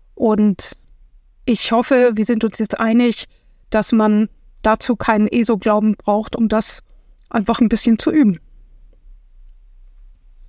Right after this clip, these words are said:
Ja, und, äh, was hilft es einem? Ganz einfach, sich eben zu fokussieren und es hat einen schönen Nebeneffekt und zwar, es hilft einem total auch ein bisschen loszulassen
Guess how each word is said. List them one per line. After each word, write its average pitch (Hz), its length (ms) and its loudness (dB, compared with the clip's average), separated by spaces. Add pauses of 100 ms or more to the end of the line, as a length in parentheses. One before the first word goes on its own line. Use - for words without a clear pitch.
(480)
Ja, 220 140 2
und, - 440 -2
äh, 240 140 0
was 233 160 0
hilft 320 220 0
es 392 120 0
einem? 294 340 2 (300)
Ganz 277 220 2
einfach, 220 280 -2
sich - 280 -2
eben 247 180 0
zu - 140 -6
fokussieren 277 800 0
und 247 400 0 (460)
es - 140 -2
hat 240 140 2
einen 233 80 2
schönen 240 320 4
Nebeneffekt 233 680 2
und 196 160 -4
zwar, 208 200 0
es 208 120 -4
hilft 233 240 -2
einem 214 160 0
total - 460 0
auch 226 180 -2
ein 214 80 2
bisschen 202 280 0
loszulassen 233 840 2